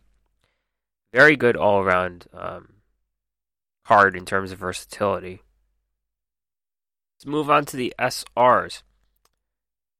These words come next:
Uh, Xyz two, Photon Strike Bouncer.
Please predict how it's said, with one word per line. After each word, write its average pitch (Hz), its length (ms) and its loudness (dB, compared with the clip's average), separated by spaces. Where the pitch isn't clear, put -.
Uh, 101 380 -4
Xyz 139 520 0
two, 113 520 -2
Photon 143 800 0
Strike - 540 0
Bouncer. 117 580 0